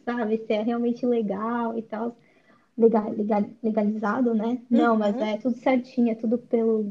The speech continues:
Speaker 1: governo, é tudo pelo, por visto, né? Você tem que fazer um visto pra poder ir. Então, é tudo certinho, tem toda a re-, regulamentação, tem uma agência, então é,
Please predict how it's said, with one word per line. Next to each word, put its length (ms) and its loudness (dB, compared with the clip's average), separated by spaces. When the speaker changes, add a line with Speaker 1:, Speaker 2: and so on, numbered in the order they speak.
Speaker 1:
governo, 520 0
é 40 -4
tudo 220 -6
pelo, 380 -4
por 180 0
visto, 480 -2
né? 160 -4
Você 120 -16
tem 120 -8
que 80 -16
fazer 160 -6
um 140 2
visto 400 -4
pra 160 -12
poder 300 -6
ir. 240 -6
Então, 200 2
é 60 2
tudo 160 -4
certinho, 680 -2
tem 100 -2
toda 200 -4
a 40 -2
re-, 160 -4
regulamentação, 1080 0
tem 200 -2
uma 140 -2
agência, 640 -2
então 240 -6
é, 80 -6